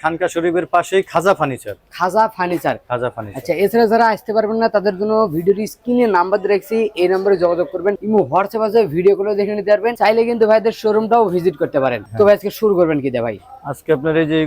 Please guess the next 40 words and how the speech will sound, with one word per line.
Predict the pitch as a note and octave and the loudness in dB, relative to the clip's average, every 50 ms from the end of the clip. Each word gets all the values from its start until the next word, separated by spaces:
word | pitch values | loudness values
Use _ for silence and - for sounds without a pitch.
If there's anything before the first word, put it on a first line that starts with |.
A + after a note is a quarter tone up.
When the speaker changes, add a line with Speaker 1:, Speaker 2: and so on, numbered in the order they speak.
| C3+ C3 C3+ | -2 -4 -2
Speaker 1:
গোলাপ | C#3+ E3+ E3+ E3+ - - | 0 2 2 2 0 -2
খাট | - C#3 B2 | -4 -4 -4
দিয়ে | C3+ B2+ - | -6 -8 -6
শুরু | - A2+ A2+ F#2+ | -6 -6 -6 -8
করব। | G2+ F#2+ F#2+ D#3+ | -10 -10 -4 0
Speaker 2:
গোলাপ? | G3 A3 A#3 A3+ F#3 - B2+ A2+ C3+ | 2 4 4 4 4 2 0 2 2
Speaker 1:
গোলাপ। | D#3 D#3+ C#3+ B2 | 4 4 4 2
Speaker 2:
আচ্ছা, | - - - C3 B2 A#2+ A#2+ B2+ C#3 | -2 -2 -2 -2 0 0 0 -2 0
এটা | D3 F3 F3+ | 0 0 -2
কি | G3 - | -2 -2
সেমি | G#3+ F#3+ G#3+ G#3 | 0 0 2 0
বক্স | G3+ F#3 G#3+ | 0 0 -2
না | F#3+ - | -2 0
ফুল | G3 F3+ | 0 0
বক্স? | D#3 D3 | 4 4
Speaker 1:
সেমি | E3 E3+ F3+ F3+ E3 | 4 4 4 2 0
বক্স, | D3 - - - C#3+ | 0 -2 -2 -2 -2
এরা | C#3+ D3 C#3 | -2 -2 -4
পুরাটাই | D#3 D#3+ E3 F3+ F3 E3+ F3+ F3+ F3+ F3+ | -4 0 2 2 4 4 4 2 2 0
আপনার | E3 E3+ E3+ D3+ C#3 | 0 -6 -10 -2 0
গোলাপ | E3 F3 D#3+ - _ | 2 2 2 0 _
খাট | D#3 C#3+ C3 | -4 -2 0
দিয়ে | D3 C#3+ B2+ | -2 -2 0
তৈরি। | C3 A#2 G#2 G2+ F#2+ F#2+ | -2 -4 -4 -6 -12 -16
Speaker 2:
আচ্ছা, | - - - E3+ | -20 -16 -10 -4
এগুলো | G3 G#3+ F#3 | -2 -2 0
কি | G3 - - - | -2 -4 -4 -4
হাতে | C3+ E3 - - G#3+ G3+ | -4 -4 -2 -2 -4 -4
নকশা | F3 - - D3 B2+ | -4 -4 -4 -4 -2
ভাই? | C3+ C#3 D3+ | 0 0 0
Speaker 1:
সম্পূর্ণ | D#3 D#3+ D3 D#3 F3+ F3+ F3+ F3+ D#3+ B2 B2+ | 0 -2 -4 -8 -6 -4 -2 -2 -2 -2 -2
হাতে | D3 - F3 E3 D3+ | -2 -2 -2 -2 -2
নকশা। | B2 - - - G#2+ G2 F#2+ - B2+ C#3 | -4 -6 -8 -14 -16 -16 -16 -16 -8 -6
Speaker 2:
যদি | F#3+ F3 A3 A3+ A#3 | -4 -2 0 2 0
মিস্ত্রি | G#3+ - - - A#3+ A3+ A3+ | 0 -2 -4 -4 -2 0 2
নিয়ে | A3 G#3 G3 | 2 2 0
আসে | F3 G3+ | 0 -2
আমাদের | F#3+ F#3+ F#3 F3 - | -2 -2 -2 -4 -4
কোনো | F#3 F#3 F3 C#3 | -4 -4 -2 2
ভিউয়ার্স? | D#3 F3+ G3 F#3+ | 2 2 0 0